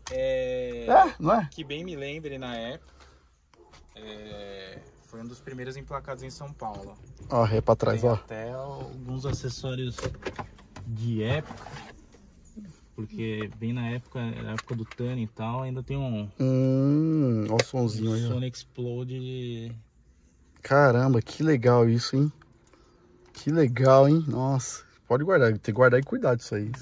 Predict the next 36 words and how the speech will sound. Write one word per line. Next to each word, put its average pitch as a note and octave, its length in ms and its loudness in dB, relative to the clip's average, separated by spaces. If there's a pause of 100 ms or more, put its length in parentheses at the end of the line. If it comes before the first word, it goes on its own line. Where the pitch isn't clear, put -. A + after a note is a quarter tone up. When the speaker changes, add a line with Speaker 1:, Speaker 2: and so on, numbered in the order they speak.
(140)
Speaker 2:
Esse - 100 -10
carro C3+ 200 6
aqui C3+ 220 0
é D3+ 60 2
uma F3+ 380 2
relíquia, D#3 340 4
gente. C3+ 260 -2 (500)
Pra - 140 4
quem A3+ 100 6
tá A3+ 120 10
acostumado F#3 400 10
com F3 60 4
o E3 40 6
G C#3 140 8
M, F3+ 160 10
eu E3+ 60 8
sou - 120 6
apaixonado D#3+ 500 8
por - 120 6
Chevrolet, C3+ 500 8
isso C#3+ 220 0
não C#3+ 260 6
é C3+ 160 8 (720)
mais B2 160 8
segredo A#2+ 340 4
pra A#2 200 2
ninguém, A#2 280 8
né? D#3+ 200 6 (500)
É, C3+ 320 12
normalmente F3 420 10
o D#3 80 4
che-, - 200 2
o C#3+ 160 4
G C3+ 180 6
M, D#3+ 220 6
né, E3 280 6